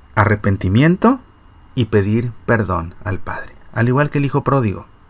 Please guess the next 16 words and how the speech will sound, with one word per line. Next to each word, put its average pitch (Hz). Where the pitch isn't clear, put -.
Antes 220
del 139
jubileo, 113
solamente 165
podían 123
absolver 117
el 156
pecado 110
del 104
aborto 107
y 113
levantar 98
la 123
excomunión 104
los 95
obispos 123